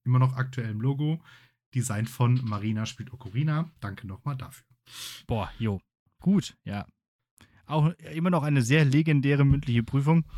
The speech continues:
Speaker 2: Äh,
Speaker 1: Mhm.
Speaker 2: und, äh, ja, genau, ein wichtiger Meilenstein, genau. Ich bin gespannt, was du noch so hast.
Speaker 1: Mhm.
Speaker 2: Ähm, dann hab ich hier erstmal hier, äh, dann wollte ich eigentlich als eine meiner Lieblingsfolgen die ho-, fol-, gerade schon erwähnte Folge hundertsiebenundsiebzig nennen.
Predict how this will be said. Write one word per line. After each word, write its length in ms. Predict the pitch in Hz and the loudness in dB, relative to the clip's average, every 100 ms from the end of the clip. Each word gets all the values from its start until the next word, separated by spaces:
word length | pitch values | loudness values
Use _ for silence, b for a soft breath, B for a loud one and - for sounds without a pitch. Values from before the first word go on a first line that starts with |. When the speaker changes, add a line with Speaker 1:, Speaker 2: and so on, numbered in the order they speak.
| B B 147 120 | B B -10 -2
Speaker 2:
Äh, 320 | 127 127 123 | 2 4 2
Speaker 1:
Mhm. 40 | - | 0
Speaker 2:
und, 520 | 143 131 135 123 - | 0 0 0 -4 -8
äh, 160 | 120 127 | -10 -6
ja, 260 | 180 170 - _ | -2 -2 -4 _
genau, 240 | 165 131 85 _ | -4 -4 -6 _
ein 180 | 123 117 | -4 -4
wichtiger 280 | 131 139 123 | -4 -2 -2
Meilenstein, 460 | 104 90 - 90 - | -2 -4 -10 -14 -10
genau. 220 | 107 85 - _ _ _ _ _ _ | -10 -10 -12 _ _ _ _ _ _
Ich 80 | - | -2
bin 140 | 139 | 0
gespannt, 280 | 127 160 160 | 0 0 -2
was 140 | 151 | 0
du 60 | 160 | 0
noch 100 | 170 | 0
so 160 | 120 | 0
hast. 240 | 123 180 _ B B B | 0 -2 _ B B B
Speaker 1:
Mhm. 40 | 143 | -2
Speaker 2:
Ähm, 320 | 143 151 143 | 0 0 0
dann 140 | - 165 | 0 2
hab 120 | 196 | 2
ich 100 | 202 | -2
hier 100 | - 196 | 0 0
erstmal 260 | 196 196 | 4 4
hier, 260 | 165 170 - _ | 4 2 -2 _
äh, 80 | - _ _ 131 - | -20 _ _ -20 -6
dann 180 | 175 139 | -2 2
wollte 200 | 180 233 | 4 2
ich 140 | 180 | 0
eigentlich 600 | 156 160 170 160 147 - - _ - | 0 0 0 -2 -4 -6 -18 _ -6
als 240 | 151 151 | -4 -2
eine 200 | 160 185 | -2 0
meiner 240 | 170 151 139 | 0 0 0
Lieblingsfolgen 720 | 156 - 165 - 151 156 147 | 0 -2 -4 0 2 2 2
die 120 | 131 | 0
ho-, 120 | 135 | -2
fol-, 340 | - 160 147 | -2 -2 -2
gerade 240 | 143 151 165 | -2 -2 0
schon 180 | 170 143 | -2 0
erwähnte 380 | 131 156 151 | 0 -2 -4
Folge 320 | 139 156 160 139 | -4 -2 0 2
hundertsiebenundsiebzig 960 | 147 143 - 151 139 117 175 - 107 113 | 2 2 0 0 0 0 -2 -4 -4 -2
nennen. 280 | 107 160 | 2 2